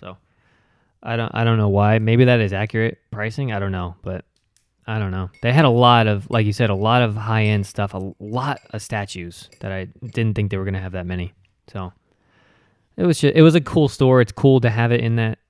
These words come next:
Blue Ridge, you know, like, a downtown area. It's cool to have a big comic shop like that. I just,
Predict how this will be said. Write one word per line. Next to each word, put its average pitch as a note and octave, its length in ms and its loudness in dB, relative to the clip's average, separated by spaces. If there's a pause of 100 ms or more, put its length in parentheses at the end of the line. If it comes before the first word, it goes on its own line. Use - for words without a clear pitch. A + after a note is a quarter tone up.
(380)
Blue A#2 180 2
Ridge, A#2 260 2
you A2+ 60 -2
know, A2 80 0
like, G#2 120 0
a - 20 -2
downtown G#2+ 360 0
area. A2+ 380 2
It's C3+ 120 -10
cool A#2+ 160 0
to A2 80 2
have G#2+ 120 0
a G2+ 40 -2
big G2 240 -2
comic G#2+ 280 -4
shop A#2+ 240 -6
like B2 140 -4
that. B2+ 200 -6
I G#2+ 120 -6
just, - 320 -14